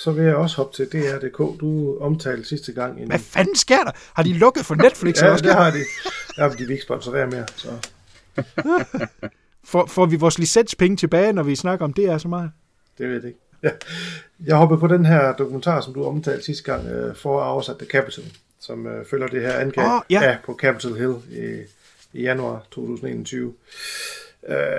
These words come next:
Speaker 1: og du har ret til, altså, det er jo fuldstændig vanvittigt, hvordan en mand kan stå, øh, at det har vi jo så set før i, i historien, ikke? Men Trump kan stå der midt i en tale og sige, "I burde marchere ned og, og vise, hvem der bestemmer."
Speaker 2: Ja.
Speaker 1: Og inden han overhovedet er færdig med hans tale, så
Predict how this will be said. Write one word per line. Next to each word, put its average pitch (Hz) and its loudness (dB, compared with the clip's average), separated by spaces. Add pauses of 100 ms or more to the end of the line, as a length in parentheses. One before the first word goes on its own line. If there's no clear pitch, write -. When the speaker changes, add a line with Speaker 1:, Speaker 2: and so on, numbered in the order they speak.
(500)
Speaker 1:
og 160 -2
du 143 4
har 127 6
ret 123 4
til, 127 -8
altså, 104 -10
det 117 -8
er 117 -2
jo 117 -6
fuldstændig 151 -6
vanvittigt, 127 -8
hvordan 127 -6
en 143 -4
mand 160 -4
kan - -16
stå, 139 -2
øh, 113 -10 (180)
at 123 -14
det - -10
har 120 -4
vi 117 -10
jo 113 -8
så - -12
set 139 2
før 117 -2
i, 107 -10
i 107 -18 (360)
historien, 120 -4
ikke? 131 -10
Men 117 -8 (600)
Trump - 2
kan 127 -8
stå 139 2
der 127 0
midt 135 -2
i 127 -4
en 120 -4
tale 131 0
og 117 -4
sige, 127 -8
"I 135 -8
burde 147 0
marchere 135 -4
ned 135 2
og, 117 -8
og 117 -12
vise, 139 -8
hvem 139 -6
der - -10
bestemmer." 139 -2
Speaker 2:
Ja. 165 0 (220)
Speaker 1:
Og 160 6
inden 175 6
han 131 0
overhovedet 151 4
er - -10
færdig 180 2
med 127 -2
hans 123 -10
tale, 147 -4
så 151 -6